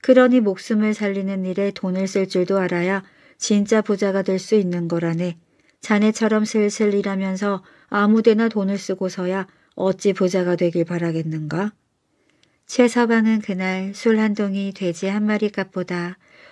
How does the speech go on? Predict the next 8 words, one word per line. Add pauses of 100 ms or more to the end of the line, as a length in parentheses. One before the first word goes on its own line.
훨씬
큰
깨달음을
얻었다고
합니다. (1700)
은혜
갚은
올챙이.